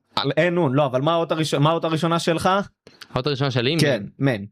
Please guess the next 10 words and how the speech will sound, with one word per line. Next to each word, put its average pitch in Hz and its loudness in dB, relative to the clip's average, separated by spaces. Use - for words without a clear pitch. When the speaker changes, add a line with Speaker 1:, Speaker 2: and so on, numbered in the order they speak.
Speaker 1:
הוא 151 2
היה 208 4
קרוב, 180 2
אבל 160 2
לא, 180 4
Speaker 2:
אוקיי. 117 -4
Speaker 1:
לא, 165 2
לא, 170 4
לא 165 2
באירוע. 113 0